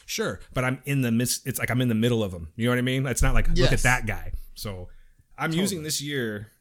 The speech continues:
Speaker 1: to make myself better because I don't think that I'm on the ass end of it. But if you go by what people say,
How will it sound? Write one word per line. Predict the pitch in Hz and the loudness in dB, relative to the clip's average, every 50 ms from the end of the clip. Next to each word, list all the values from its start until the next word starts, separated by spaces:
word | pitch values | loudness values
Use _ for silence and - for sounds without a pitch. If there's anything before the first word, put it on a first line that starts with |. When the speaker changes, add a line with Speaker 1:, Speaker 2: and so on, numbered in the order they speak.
| _ - | _ -8
Speaker 1:
to | - 131 | -4 -2
make | 113 113 127 120 | -2 -2 -2 -2
myself | 131 127 - - 113 104 | -4 -4 -4 -4 -6 -6
better | - 117 117 110 101 | -6 -6 -4 -4 -6
because | 92 101 - 127 120 | -6 -6 -4 -4 -4
I | 127 127 | -4 -4
don't | 117 139 139 131 | -4 -6 -6 -6
think | 120 117 110 101 | -6 -8 -8 -6
that | 101 95 | -6 -8
I'm | 95 92 | -8 -8
on | 92 92 | -10 -10
the | 92 92 | -12 -12
ass | 92 90 - - | -12 -10 -10 -10
end | 95 98 98 | -8 -8 -8
of | 92 85 | -8 -8
it. | 82 78 82 - _ _ _ | -12 -16 -20 -20 _ _ _
But | - 120 113 - | -6 -6 -6 -6
if | 123 117 - | -8 -6 -4
you | 131 123 117 | -2 -2 0
go | 139 131 127 | 0 0 0
by | 117 120 117 | 0 -2 -2
what | 110 107 | -2 -4
people | - - 107 104 104 | -4 -6 -6 -6 -6
say, | - - 156 175 185 151 117 104 107 | -6 -4 -4 -4 -4 -4 -6 -6 -10